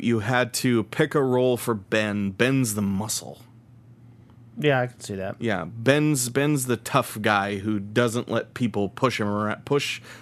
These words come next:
Speaker 1: the group around for very long.
Speaker 2: But, you know, he got that H cut in and just kicks him in the fucking junk and
Speaker 1: Yep.
Speaker 2: rolls down the hill.
Speaker 1: Yep. He was one of the first to really take a stand against Henry Bowers, and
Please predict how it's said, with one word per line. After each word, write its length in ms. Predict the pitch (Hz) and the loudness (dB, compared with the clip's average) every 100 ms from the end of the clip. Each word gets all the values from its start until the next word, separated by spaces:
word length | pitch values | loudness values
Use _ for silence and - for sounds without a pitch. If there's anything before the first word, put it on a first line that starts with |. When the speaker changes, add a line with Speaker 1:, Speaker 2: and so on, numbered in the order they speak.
| - | -2
Speaker 1:
the 80 | 131 | 0
group 280 | 113 123 110 | 2 0 0
around 360 | 110 110 107 98 | 0 0 -2 -4
for 120 | 107 | -6
very 260 | 101 101 | -2 -2
long. 180 | 101 98 | -2 -2
Speaker 2:
But, 140 | 110 143 | -2 0
you 80 | |
know, 80 | 127 | 2
he 200 | 131 127 - - - - | 2 -2 -10 -20 -20 -2
got 180 | 147 139 | 0 2
that 160 | 139 123 | 2 0
H 240 | 135 - | 0 0
cut 140 | 143 | 0
in 160 | 127 123 | 2 4
and 120 | 127 | 2
just 260 | 123 - - | 0 -4 -6
kicks 240 | - 139 | -2 0
him 60 | 143 | 0
in 40 | |
the 80 | 127 | 0
fucking 380 | - 156 - 131 | 4 2 2 0
junk 280 | 131 160 170 | 2 2 4
and 80 | 131 | 6
Speaker 1:
Yep. 100 | 143 | 6
Speaker 2:
rolls 180 | 151 151 | 6 4
down 240 | 151 156 | 4 4
the 60 | 147 | 4
hill. 280 | 180 127 - | 4 2 2
Speaker 1:
Yep. 260 | 123 - - - - | 2 2 -2 -16 -8
He 220 | 113 135 | 0 2
was 260 | 143 135 120 | 4 2 0
one 160 | 135 | 0
of 80 | 135 | 0
the 80 | 117 | -2
first 400 | - 120 131 - | 0 0 0 0
to 80 | 113 | 2
really 220 | 120 117 | 2 2
take 240 | 131 113 | 0 -2
a 20 | |
stand 340 | 120 - 110 113 | -4 -2 -2 -2
against 340 | 110 110 107 | 0 0 0
Henry 240 | 113 110 110 | 0 -2 0
Bowers, 500 | 98 101 104 107 101 | 0 0 0 0 0
and 300 | 101 101 | -2 -4